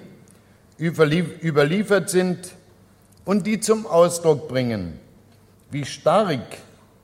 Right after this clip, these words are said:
sie die weltumspannende Bedeutung der Musik Beethovens empfunden und erkannt haben.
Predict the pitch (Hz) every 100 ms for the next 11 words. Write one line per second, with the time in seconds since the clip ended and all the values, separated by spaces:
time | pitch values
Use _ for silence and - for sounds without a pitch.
0 | _ _ 95 135 196 175 170 160 208 240
1 | 208 202 190 - 175 185 208 190 185 160
2 | 156 185 190 185 180 170 165 165 143 185
3 | - 175 196 196 180 180 180 - 170 156
4 | 180 214 220 226 208 - - - - _
5 | _ - 170 160 156 147 135 117 110 95
6 | 85 67